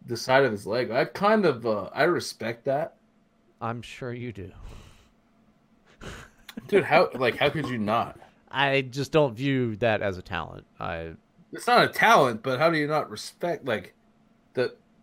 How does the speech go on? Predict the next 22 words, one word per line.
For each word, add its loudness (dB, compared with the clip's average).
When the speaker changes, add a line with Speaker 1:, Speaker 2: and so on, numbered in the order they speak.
Speaker 1:
the -20
guy's 2
pain -6
tolerance -6
is -10
through -4
the -6
roof. -6
Speaker 2:
Yeah, -2
that's, -8
I -6
mean, -2
I 2
guess, 0
if -14
you -10
put -4
it -6
that -4
way, -10
I -6
guess. -16